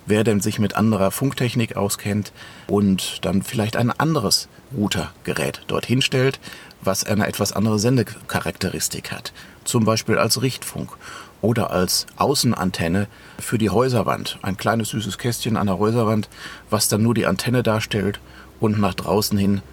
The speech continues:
das, äh, Freifunksignal nach draußen bläst. Schöne Sachen gibt es da. Gibt viele gute, aber auch schlechte Ideen. Zu den schlechten Ideen gehört es im Regelfall,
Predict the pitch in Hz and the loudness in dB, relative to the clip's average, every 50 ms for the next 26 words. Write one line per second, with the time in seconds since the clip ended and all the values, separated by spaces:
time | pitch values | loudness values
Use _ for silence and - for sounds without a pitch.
0 | - - - - 95 92 90 - - - - - - - 87 87 82 - - - | -20 -14 -8 -2 -2 0 0 0 0 0 -2 -2 -4 -4 -4 -4 -4 -4 -2 -2
1 | 87 87 - - 95 92 - 98 92 92 90 87 90 90 87 82 - - - - | -2 -2 -2 -2 -2 -2 0 -2 -2 0 0 0 2 2 0 -2 -2 -2 0 2
2 | 117 113 - 110 95 - 78 65 65 - - - - - - - - - - - | 2 2 2 0 0 -2 -2 -6 -4 -4 -6 -8 -10 -12 -16 -18 -18 -18 -16 -12
3 | - - - 117 139 143 135 120 127 131 - 135 104 - - - - - - - | -6 -2 0 0 2 2 2 2 0 0 0 0 -2 -2 -4 -6 -8 -8 -8 -8
4 | - - - - - - - - - - - - - - - - - 269 240 - | -8 -12 -14 -16 -18 -20 -20 -20 -20 -20 -20 -20 -20 -20 -8 -2 0 0 2 2
5 | - 247 220 196 185 220 220 190 214 208 208 208 196 185 - - - 139 139 147 | 2 4 4 4 4 4 4 6 6 6 6 6 4 4 2 0 2 2 2 2
6 | - - 110 - - - 90 107 - - - 107 82 101 92 98 98 92 92 92 | 0 0 0 -2 0 0 0 0 0 -2 -2 -2 0 0 0 0 0 0 0 0
7 | 95 90 - - - 185 196 185 185 185 180 - - - - 110 127 - - - | 0 0 0 0 2 2 4 4 4 4 4 4 2 2 2 0 0 0 -2 -2
8 | 123 - 95 95 101 92 104 104 101 80 69 65 82 87 110 120 113 101 90 - | -2 -2 0 0 0 2 2 2 2 0 0 0 2 4 4 4 4 2 0 0
9 | - - 82 76 - - 80 107 120 123 110 - - 113 98 92 98 104 | 0 -2 -4 -4 -4 -2 0 2 4 2 2 2 2 2 4 4 4 2